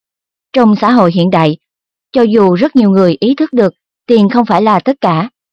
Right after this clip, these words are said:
nhưng không có tiền, bạn không có gì cả. Nhưng khi kiếm tiền, họ lại ngại ngùng xấu hổ,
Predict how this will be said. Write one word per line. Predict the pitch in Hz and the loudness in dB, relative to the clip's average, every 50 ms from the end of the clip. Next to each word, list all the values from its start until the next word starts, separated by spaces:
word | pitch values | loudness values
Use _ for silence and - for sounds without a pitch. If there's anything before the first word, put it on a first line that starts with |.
| _ | _
nhưng | - 247 233 226 | -2 0 0 0
không | 220 247 233 214 | 0 0 -2 0
có | 233 254 | 0 -2
tiền, | 269 - 254 208 185 160 _ _ _ | 0 2 0 0 0 -2 _ _ _
bạn | - 190 170 170 | -2 -2 -2 -2
không | - 240 226 214 | -2 -2 -2 -2
có | - 196 190 | -2 -2 -4
gì | 262 269 247 208 180 - | -2 -2 -2 -2 -2 -2
cả. | - 165 156 170 214 _ _ _ _ _ _ _ _ _ _ _ _ _ _ _ _ _ | -2 -2 -2 -2 -6 _ _ _ _ _ _ _ _ _ _ _ _ _ _ _ _ _
Nhưng | 226 226 220 208 | 0 0 0 2
khi | - 233 220 190 | 0 0 -2 0
kiếm | - 214 254 277 | 0 -2 -2 0
tiền, | - 254 214 175 170 - _ _ _ | 0 0 0 0 -2 -4 _ _ _
họ | 190 185 190 | -2 0 0
lại | 190 185 190 | 0 0 0
ngại | 185 175 170 | 0 0 0
ngùng | 185 208 214 202 190 175 | 0 0 2 0 0 0
xấu | - 214 269 | 0 -2 0
hổ, | 277 262 214 165 156 185 247 | 0 2 2 2 2 0 -2